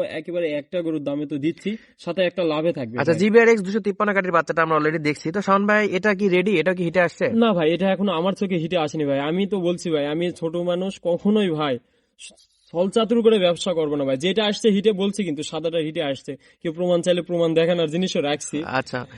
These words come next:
Speaker 1: কিন্তু এটা হিটে আসে নাই, তবে এটা আসবে ভাই।
Speaker 2: কেমন
Speaker 1: চোদ্দ
Speaker 2: বয়স ভাই?
Speaker 1: বয়স হচ্ছে ভাই,
Speaker 2: চোদ্দ
Speaker 1: চোদ্দ।
Speaker 2: থেকে পনেরো মাস।
Speaker 1: হ্যাঁ ভাই।
Speaker 2: মাশাআল্লাহ, হাতে পায়ে হরিণের মতো লম্বা চড়া। এটা ধর উচ্চতা কেমন লম্বা আছে ভাই?
Speaker 1: ভাই, এটা ছয়চল্লিশ।
Speaker 2: ছয়চল্লিশ ইঞ্চি
Speaker 1: জি
Speaker 2: হাইট
Speaker 1: ভাই,
Speaker 2: আছে।
Speaker 1: জি।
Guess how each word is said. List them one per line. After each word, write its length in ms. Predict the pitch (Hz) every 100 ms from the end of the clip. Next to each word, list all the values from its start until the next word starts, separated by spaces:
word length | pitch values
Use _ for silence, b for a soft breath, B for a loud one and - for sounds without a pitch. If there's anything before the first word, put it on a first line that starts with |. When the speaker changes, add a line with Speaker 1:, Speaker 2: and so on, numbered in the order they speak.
| B
Speaker 1:
কিন্তু 180 | 185 220
এটা 240 | 240 226
হিটে 260 | 185 202 190
আসে 220 | 175 190
নাই, 120 | 220
তবে 220 | 214 214
এটা 140 | 214 208
আসবে 480 | 117 131 160 165
ভাই। 140 | 156 131
Speaker 2:
কেমন 280 | 175 214 233
Speaker 1:
চোদ্দ 120 | 170
Speaker 2:
বয়স 160 | 135
ভাই? 160 | 120 127
Speaker 1:
বয়স 260 | 143 147 -
হচ্ছে 200 | 135 147
ভাই, 120 | 139
Speaker 2:
চোদ্দ 160 | 196 190
Speaker 1:
চোদ্দ। 120 | 185
Speaker 2:
থেকে 140 | 196
পনেরো 220 | 214 196 175
মাস। 220 | 120 -
Speaker 1:
হ্যাঁ 180 | 156 147
ভাই। 140 | 120 113
Speaker 2:
মাশাআল্লাহ, 460 | 160 - 160 170
হাতে 220 | 151 156 175
পায়ে 180 | 175
হরিণের 260 | 165 160 160
মতো 160 | 165 160
লম্বা 260 | 151 156
চড়া। 240 | 147 139 165
এটা 180 | 160
ধর 400 | 151 143 147 147 -
উচ্চতা 400 | 151 139 151 143
কেমন 240 | 139 131 131
লম্বা 220 | 123 117
আছে 160 | 110 -
ভাই? 100 | -
Speaker 1:
ভাই, 100 | 214
এটা 140 | 196
ছয়চল্লিশ। 540 | - 175 165 170 175 208 - _ -
Speaker 2:
ছয়চল্লিশ 320 | 165 165 160
ইঞ্চি 180 | 151 170
Speaker 1:
জি 60 |
Speaker 2:
হাইট 140 | 165 139
Speaker 1:
ভাই, 80 | 120
Speaker 2:
আছে। 160 | 117
Speaker 1:
জি। 80 | 123